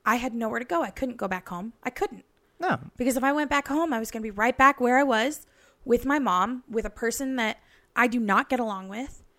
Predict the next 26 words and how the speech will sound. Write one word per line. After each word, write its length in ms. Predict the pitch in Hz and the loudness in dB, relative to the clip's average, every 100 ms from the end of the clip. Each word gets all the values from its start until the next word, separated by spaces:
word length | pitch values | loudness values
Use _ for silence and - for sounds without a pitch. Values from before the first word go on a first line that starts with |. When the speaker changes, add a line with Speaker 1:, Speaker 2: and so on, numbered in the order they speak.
| _ _ _ _ | _ _ _ _
Speaker 1:
And 680 | 233 233 226 214 208 202 202 - | 0 2 2 0 0 -4 -8 -14
so 340 | - - 220 - | -8 0 2 4
I 180 | 214 240 | 2 2
called 480 | - 208 208 214 - | 4 6 6 4 -2
up 260 | 202 196 - | -4 -4 -4
Kay 380 | - 330 - - _ _ | -4 -4 -6 -16 _ _
and 180 | 226 226 | -10 -8
I 120 | 220 | -8
said, 360 | 226 208 196 196 _ _ | -8 -8 -10 -12 _ _
"I 120 | 208 | -6
need 200 | 233 254 | -4 -6
you 60 | 269 | -8
to 80 | 269 | -10
come 160 | 226 | -10
and 80 | 220 | -10
get 140 | 220 | -12
me. 200 | 240 220 - _ _ _ _ _ _ _ _ | -16 -20 -20 _ _ _ _ _ _ _ _
I 80 | 214 | -6
need 200 | 208 214 | -2 -2
you 80 | 226 | -4
to 80 | 233 | -2
rescue 400 | 208 180 - 190 | -2 -4 -10 -14
me." 200 | 185 - _ _ _ _ _ _ _ _ _ _ _ _ _ - | -16 -20 _ _ _ _ _ _ _ _ _ _ _ _ _ -14
Speaker 2:
And 160 | 127 | -12
she 140 | - 147 | -8 -4
did. 240 | 180 185 | -2 -4